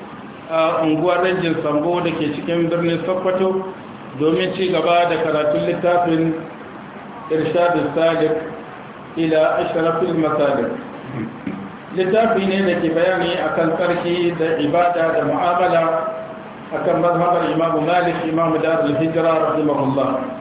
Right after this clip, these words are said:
A cikin ci gaba da karatun, za mu tashi, eh, fasalin da ke magana akan sadaki. Wato, muna cikin babubuka ko fasulla da ke magana akan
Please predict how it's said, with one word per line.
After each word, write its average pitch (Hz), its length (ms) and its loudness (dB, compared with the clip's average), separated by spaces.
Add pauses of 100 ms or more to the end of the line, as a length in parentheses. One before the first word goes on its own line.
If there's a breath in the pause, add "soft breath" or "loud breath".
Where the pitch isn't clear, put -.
(640)
A 156 160 0
cikin 190 400 2
ci 196 160 0
gaba 180 160 2
da 165 160 2
karatun, 160 720 2 (240)
za 165 160 4
mu 170 160 2
tashi, 165 560 2 (640)
eh, 151 400 4
fasalin 170 560 2
da 160 160 2
ke 156 160 0
magana 165 640 2
akan 156 240 2
sadaki. 139 480 2 (1900)
Wato, 151 360 2
muna 175 320 4
cikin 170 720 0
babubuka 170 800 2
ko 170 200 2
fasulla 170 520 0
da 160 120 2
ke 147 120 0
magana 147 520 2
akan 147 140 0